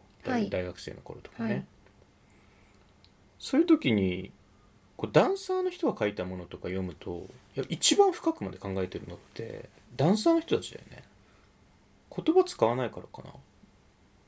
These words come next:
Speaker 2: うん、
Speaker 1: 本番で言葉
Speaker 2: 何が起こってるかみたいなのはすごい分析するんですかね。
Speaker 1: 本番で言葉使わないからなのか、すごい言語化が一番深くまでいっ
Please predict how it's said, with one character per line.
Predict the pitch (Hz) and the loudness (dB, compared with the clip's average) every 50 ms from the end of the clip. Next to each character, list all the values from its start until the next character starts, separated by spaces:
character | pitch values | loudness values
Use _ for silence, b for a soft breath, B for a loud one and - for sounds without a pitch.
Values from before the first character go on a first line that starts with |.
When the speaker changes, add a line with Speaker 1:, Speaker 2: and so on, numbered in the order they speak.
| _ _ _ _ _ _ b b b b b b b b b b b b - - | _ _ _ _ _ _ b b b b b b b b b b b b -8 -4
Speaker 2:
う | 220 | -2
ん、 | 220 220 220 | 0 2 2
Speaker 1:
本 | 214 220 226 202 | 4 4 4 6
番 | 214 247 247 | 4 4 6
で | 240 | 6
言 | 262 294 | 6 6
葉 | 320 | 6
Speaker 2:
何 | 330 320 294 | 6 6 4
が | 262 233 | 4 4
起 | 220 233 | 2 2
こ | 247 262 | 2 0
っ | 247 - | -2 -2
て | - 226 220 | -2 -2 0
る | 208 202 | 0 0
か | 202 202 196 | 0 0 0
み | 202 196 | 2 2
た | 196 214 208 208 | 2 0 0 0
い | 202 | 0
な | 202 196 | 0 0
の | 196 196 190 | 2 2 2
は | 196 202 202 196 | 2 2 2 0
す | 196 - 214 202 | 0 0 0 0
ご | 196 233 247 | 2 2 2
い | 254 254 - - - | 2 0 -2 -8 -4
分 | - 202 208 202 | 0 0 2 2
析 | 196 - 202 202 - | 2 0 -2 -4 -2
す | - - 214 | -2 0 2
る | 220 220 | 4 4
ん | 202 | 4
で | 190 190 | 4 2
す | 190 - | 0 -2
か | - 185 180 | -2 -4 -2
ね。 | 175 180 180 180 175 170 - - - _ _ _ _ _ _ _ _ _ - | -2 -2 -2 -4 -4 -6 -8 -12 -16 _ _ _ _ _ _ _ _ _ -6
Speaker 1:
本 | 196 202 214 214 202 | -4 -2 0 2 4
番 | 190 190 190 185 185 | 4 6 6 6 6
で | 185 185 180 | 4 4 2
言 | - 185 160 - 165 | 0 -4 -4 -2 2
葉 | 175 175 175 | 0 0 0
使 | - - 151 | 0 2 4
わ | 151 156 | 4 4
な | 156 160 156 | 6 4 4
い | 127 | 2
か | - - 104 | 2 2 2
ら | 101 92 | 2 2
な | 90 87 | 2 -2
の | 85 82 80 | -4 -6 -8
か、 | - - - - - 87 85 85 82 - | -10 -14 -16 -10 -6 -4 -4 -4 -4 -6
す | - - - 190 220 | -6 0 2 4 8
ご | 233 - 302 | 8 8 8
い | - | 6
言 | 113 117 110 113 110 | 2 -4 -2 -2 -4
語 | 110 107 | -4 -6
化 | 107 - - 104 101 95 98 101 101 98 101 | -8 -8 -8 -6 -6 -2 0 0 0 0 -2
が | - - _ _ - | -4 -10 _ _ -12
一 | 123 - - - - - | -12 -12 -8 -6 -4 -2
番 | 143 - 170 165 165 160 160 151 151 151 - _ _ _ _ _ _ _ _ _ _ _ _ _ _ _ _ _ _ _ _ _ _ _ _ _ _ _ _ - - | 2 4 4 4 4 2 0 -2 -4 -6 -10 _ _ _ _ _ _ _ _ _ _ _ _ _ _ _ _ _ _ _ _ _ _ _ _ _ _ _ _ -20 -20
深 | - - - 143 135 | -8 -2 0 0 0
く | - - 101 | 2 2 2
ま | 95 92 | 2 2
で | 90 90 | 2 0
い | |
っ | 90 | -4